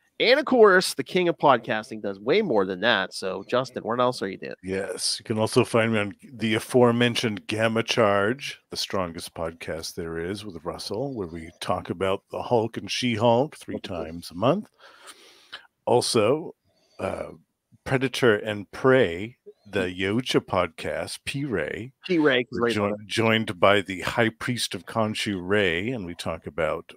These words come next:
Speaker 2: Fox's Predator in comic books. And Gone the Form of Man, the Etrigan podcast.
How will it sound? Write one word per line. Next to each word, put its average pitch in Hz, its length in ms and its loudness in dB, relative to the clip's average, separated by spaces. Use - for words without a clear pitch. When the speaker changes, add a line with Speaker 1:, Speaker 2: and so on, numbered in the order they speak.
Speaker 2:
Fox's - 500 -8
Predator 87 580 -12
in 85 200 -14
comic 90 420 -10
books. 170 320 -2
And 120 300 0
Gone 143 380 8
the 147 80 4
Form 147 320 8
of 123 180 2
Man, 131 440 4
the 95 80 -6
Etrigan 135 520 0
podcast. - 880 -2